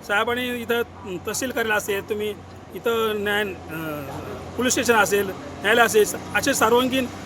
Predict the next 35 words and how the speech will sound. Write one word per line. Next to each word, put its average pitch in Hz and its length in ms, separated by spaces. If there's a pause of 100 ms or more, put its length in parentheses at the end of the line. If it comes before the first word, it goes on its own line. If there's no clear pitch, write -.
(180)
प्रशासकीय 254 380
इमारती 254 400
बघा 262 220
तुम्ही, 202 320
तसेच 240 560
दूध 262 120
संघ 240 240
असेल, 208 360
कारखाना 226 360
असेल, 220 180 (360)
अतिशय 294 400
स्वच्छ 269 360
प्रकारे 285 300
चालू 247 220
आहे. 233 100 (440)
इथं 262 100
अमृतवाणी 240 640
एज्युकेशन 262 460
संस्था 254 340
असेल, 220 260 (580)
हे 202 120
डेंटल 226 340
कॉलेज 262 280
असेल, 220 260
एसएमबीटी 214 480
संस्था 226 420
असेल, 202 180 (360)
अतिशय 285 340
सुंदर 262 340
प्रकारे 277 360
थोरात 240 140
साहेबांनी 220 320
चालवले. 220 240 (360)
गोरगरीब 262 440
मुलांच्या, 247 680